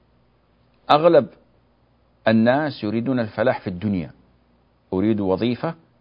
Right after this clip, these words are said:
وأن أكون المتفوق فيها، أريد المال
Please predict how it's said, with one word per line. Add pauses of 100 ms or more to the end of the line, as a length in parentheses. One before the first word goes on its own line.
(120)
وأن (320)
أكون
المتفوق
فيها، (760)
أريد
المال